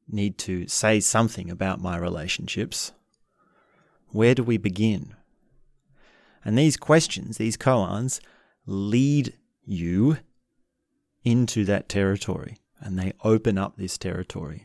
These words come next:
Now, there is another thing to understand, which I sort of hinted at with, which I'm hinting at with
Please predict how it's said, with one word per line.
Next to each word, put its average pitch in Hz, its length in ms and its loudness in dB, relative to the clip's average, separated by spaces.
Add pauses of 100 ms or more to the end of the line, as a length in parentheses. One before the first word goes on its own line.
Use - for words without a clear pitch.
(4000)
Now, 95 120 -4
there 92 160 0
is 135 140 6
another 117 300 4
thing 95 240 0
to 95 160 -4
understand, 90 720 -4 (180)
which - 160 -6
I 95 200 2 (400)
sort 123 240 0
of 95 60 -4 (140)
hinted 135 280 2
at 87 280 -6
with, 90 340 -10 (120)
which - 200 -8
I'm 95 120 -2
hinting 143 340 2
at 101 140 2
with 98 160 -2